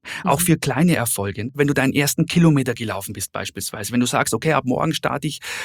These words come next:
Speaker 1: mein Walking-Programm oder mein Fitnessprogramm", und du hast die erste Einheit hinter dir, dann feier dich mal. Weil das ist auch schon Erfolg, dass du überhaupt startest. Klopf dir auf die Schultern, sei stolz auf dich. Schau mal in den Spiegel und sag der Person, die dich da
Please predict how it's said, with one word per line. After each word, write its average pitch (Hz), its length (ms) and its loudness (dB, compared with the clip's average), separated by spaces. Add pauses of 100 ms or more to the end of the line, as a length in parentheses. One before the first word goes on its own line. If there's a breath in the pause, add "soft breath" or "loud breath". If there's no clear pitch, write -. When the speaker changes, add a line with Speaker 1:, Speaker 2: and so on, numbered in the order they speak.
(120)
Speaker 1:
mein 131 260 4
Walking-Programm 139 800 4
oder - 160 0
mein 139 160 2
Fitnessprogramm", 143 760 0 (240 loud breath)
und 127 140 -2
du 131 60 2
hast 131 200 0
die 127 100 0
erste - 300 0
Einheit 135 300 4
hinter 127 180 -2
dir, 151 120 0
dann 170 120 -2
feier 294 280 -2
dich 160 160 -2
mal. 104 260 -4 (300 loud breath)
Weil 135 120 -2
das - 240 -2
ist 190 120 -2
auch - 160 0
schon 131 180 0
Erfolg, 135 320 2
dass 131 140 0
du - 80 -6
überhaupt 127 340 -2
startest. 160 540 0 (800 loud breath)
Klopf 208 300 2
dir 170 160 2
auf 156 100 0
die 151 100 -4
Schultern, 170 420 0
sei 147 200 -2
stolz - 340 0
auf 156 160 0
dich. 117 220 -4
Schau 170 200 2
mal 214 160 0
in 139 100 2
den 127 120 0
Spiegel 185 520 0 (240 loud breath)
und 120 140 2
sag 139 220 2
der 135 120 4
Person, 160 680 0
die 135 100 -4
dich 123 200 -4
da 120 280 4